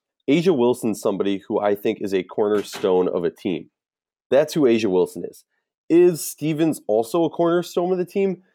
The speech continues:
as far as, you know, being a face of the franchise, being someone who, who is going to, for years and years, be that person that you associate with the team?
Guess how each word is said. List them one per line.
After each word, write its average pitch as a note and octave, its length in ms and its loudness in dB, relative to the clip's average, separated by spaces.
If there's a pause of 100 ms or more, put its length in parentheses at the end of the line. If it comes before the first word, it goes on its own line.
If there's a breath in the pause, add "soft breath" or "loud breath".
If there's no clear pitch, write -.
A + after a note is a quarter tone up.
(180)
as B2+ 200 -2
far C3 300 2
as, A#2+ 180 -2
you B2+ 80 0
know, A#2 160 0
being A#2 260 -2
a A#2 60 -2
face B2+ 320 -2
of A#2+ 80 -6
the A2+ 80 -2
franchise, A2 640 -2
being A#2+ 260 -2
someone A2+ 480 0
who, A2+ 300 0 (440)
who B2 140 0
is G#2+ 160 -2
going A2 440 2
to, A2+ 580 0 (300)
for B2+ 120 0
years G#2+ 400 0
and G#2 160 -2
years, G2+ 460 0
be G2+ 400 -4
that F#2+ 420 0
person G2+ 300 -2
that F#2 160 2
you G2 180 0
associate F#2+ 640 0
with G2 200 -2
the F#2 100 -2
team? D3+ 400 -2